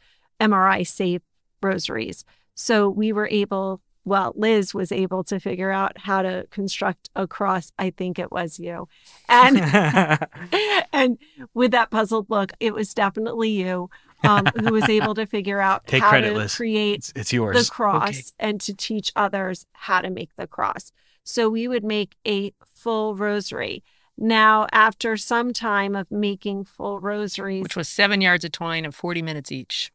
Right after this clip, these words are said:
Speaker 1: Mm-hmm,
Speaker 2: Mm.
Speaker 1: it became clear that not only was it not sustainable, but sometimes even in your decade, Father Samuel, you'll figure out that you maybe went a little too aggressive on your spacing,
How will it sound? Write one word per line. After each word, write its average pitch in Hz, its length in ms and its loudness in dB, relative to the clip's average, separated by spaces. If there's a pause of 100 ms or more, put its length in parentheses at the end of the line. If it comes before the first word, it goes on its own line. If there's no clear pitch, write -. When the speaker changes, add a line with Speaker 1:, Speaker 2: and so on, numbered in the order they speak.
Speaker 1:
Mm-hmm, 196 280 -6
Speaker 2:
Mm. - 140 -14
Speaker 1:
it 226 160 -4
became 233 380 -6
clear 214 440 -4
that 202 240 -4 (200)
not 220 260 0
only 247 220 -4
was 220 220 -4
it 208 120 -6
not 202 300 -2
sustainable, 196 920 -4
but 214 260 0 (400)
sometimes 320 640 -2
even 220 260 0
in 208 280 -2
your 196 180 -4
decade, 196 720 -2
Father 190 300 -2
Samuel, 196 580 -6
you'll 208 300 -6
figure 208 420 -4
out 202 240 2
that - 140 -8
you 208 640 -4
maybe 208 560 -6 (320)
went 214 320 -2
a 220 60 -2
little 214 260 -4
too 214 320 -4
aggressive 208 580 -4
on 202 220 -2
your 185 140 -6
spacing, 220 920 -2